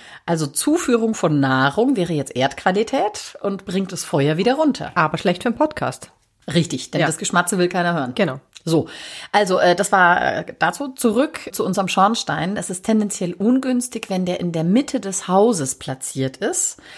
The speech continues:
Speaker 1: weil die Chinesen da natürlich auch sehr streng betrachten, wenn man sich überlegt, wie waren vor fünftausend Jahren die Häuser. Dann ist der Abzug, der Schornstein, insbesondere durch das Feuer natürlich, der Feuerabzug, der Rauchabzug in der Mitte des Hauses saugt die Seele des Hauses raus.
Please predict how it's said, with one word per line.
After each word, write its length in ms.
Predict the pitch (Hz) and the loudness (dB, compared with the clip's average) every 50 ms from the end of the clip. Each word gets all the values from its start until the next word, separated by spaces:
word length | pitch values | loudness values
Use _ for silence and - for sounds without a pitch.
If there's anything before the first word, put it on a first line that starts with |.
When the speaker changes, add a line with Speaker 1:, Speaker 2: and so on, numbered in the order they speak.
| - - - - - - - | -18 -18 -18 -18 -18 -8 -2
Speaker 1:
weil 160 | 175 185 196 | 2 2 2
die 160 | 190 214 196 - | 2 0 -4 -2
Chinesen 680 | - - 196 180 180 185 214 240 262 262 262 262 254 240 | 0 2 4 4 4 4 4 4 2 4 4 2 2 2
da 140 | 214 196 196 | 0 -2 -2
natürlich 480 | 196 196 196 - 208 185 185 180 185 | -2 -4 -2 -2 -4 -4 -2 -2 -4
auch 160 | - 151 - | -4 -4 -4
sehr 260 | - - - 160 156 - | -4 -4 -2 -2 -2 -4
streng 560 | - - - - 165 147 147 156 190 220 233 | -4 -6 -6 -6 -2 0 2 2 4 2 2
betrachten, 580 | 226 220 - - 208 202 208 - - - 190 | 0 -2 -2 0 0 0 0 -4 -8 -4 -2
wenn 80 | 185 180 | 0 0
man 120 | 175 165 | 0 0
sich 120 | 165 160 160 | -2 -4 -4
überlegt, 440 | 143 147 151 151 160 175 175 - - | -2 -2 -2 -2 -2 -4 -4 -4 -6
wie 120 | 151 147 | -2 0
waren 220 | 151 147 165 190 196 | 0 0 0 0 -2
vor 160 | - 190 170 | -2 -4 -4
fünftausend 540 | - - 180 175 - - 170 - - - 151 | -2 -2 -4 -4 -2 -2 -2 -2 -2 -4 -4
Jahren 200 | 151 139 143 139 | -4 -4 -4 -4
die 100 | 131 135 | -2 -2
Häuser. 400 | 143 156 175 190 208 233 262 262 - _ _ - | -2 0 0 0 -2 -2 -4 -4 -6 _ _ 0
Dann 140 | 180 175 175 | 0 2 2
ist 200 | 202 190 - - | 0 -2 0 0
der 180 | 185 - - - | -2 0 0 0
Abzug, 540 | 185 - - - - - - 247 240 - | -2 -2 -4 -6 -6 -4 -4 -4 -4 -6
der 100 | - 170 | -8 -8
Schornstein, 760 | 143 - - 180 175 190 220 247 - - - 190 180 180 185 | -6 -2 0 2 4 4 2 0 -2 -2 -2 -2 0 0 0
insbesondere 540 | - 196 196 - - 180 185 180 170 160 160 | 0 -2 -2 -2 -2 0 0 2 0 0 -2
durch 200 | 147 160 143 - | -2 -4 -4 -4
das 120 | - 156 - | -4 -8 -4
Feuer 300 | - - 175 175 175 151 | 0 4 6 6 6 4
natürlich, 280 | 127 117 - - 127 | 2 -2 -4 -8 -8
der 100 | - 127 | -8 -10
Feuerabzug, 760 | - - - 190 175 175 156 - - - - - - - 156 | -6 0 2 4 4 4 2 0 -2 -4 -6 -8 -12 -10 -10
der 140 | - 147 - | -8 -6 -2
Rauchabzug 560 | - 156 160 - - - - - - - 196 202 | -2 -2 0 -2 -4 -6 -8 -8 -10 -10 -8 -4
in 100 | 190 180 | -2 0
der 100 | 175 180 | 2 2
Mitte 200 | 202 220 - - | 2 0 -2 -6
des 220 | - - - - | -8 -8 -8 -2
Hauses 540 | - 151 165 190 185 226 214 - - - - | 0 2 2 2 0 -2 -2 -2 -2 -2 0
saugt 540 | - 147 160 208 233 226 - - - - - | 0 2 2 0 -2 -4 -6 -14 -12 -6 -4
die 80 | 185 170 | -2 0
Seele 400 | 147 180 185 196 214 214 202 - | 2 2 2 2 2 0 -2 -2
des 200 | 175 - - - | -4 -4 0 2
Hauses 400 | 175 180 170 165 139 - - - | 2 2 0 -2 -6 -10 -8 -6
raus. 420 | 110 107 107 - - - - | -6 -6 -6 -6 -8 -12 -12